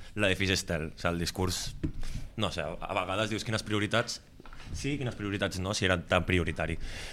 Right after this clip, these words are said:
Dit això, eh, l'actualitat és, com comentava, que ara es, se suposa que hi ha un nou inversor que té interès en allà posar oficines, val? Des de l'Ajuntament el que s'ha fet ja i s'ha demanat és un pla de mobilitat,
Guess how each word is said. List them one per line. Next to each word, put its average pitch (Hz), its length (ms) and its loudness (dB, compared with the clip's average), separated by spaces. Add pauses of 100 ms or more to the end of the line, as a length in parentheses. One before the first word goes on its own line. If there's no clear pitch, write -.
(180)
Dit 113 160 4
això, 85 360 4 (120)
eh, 90 520 2
l'actualitat 92 640 -4
és, 131 240 -4 (920)
com 95 140 -4
comentava, 92 540 0 (540)
que 95 120 0
ara 104 320 8
es, 98 160 2 (200)
se 85 120 -8
suposa 90 260 -2
que 90 60 4
hi 85 60 2
ha - 20 -2
un 87 80 -2
nou 90 140 0
inversor 87 380 2
que 87 120 2
té 90 80 2
interès 87 640 2
en 90 320 2
allà 82 240 0
posar 90 240 2
oficines, 107 600 0 (420)
val? 90 300 4
Des 85 120 2
de 85 80 4
l'Ajuntament 85 600 2 (280)
el 90 160 4
que 90 120 -2
s'ha 87 440 4
fet 87 280 0
ja 87 200 4
i 80 40 -4
s'ha 82 160 -4
demanat 85 420 0 (480)
és 101 240 4
un 90 80 -2
pla 90 180 4
de 87 80 0
mobilitat, 87 640 0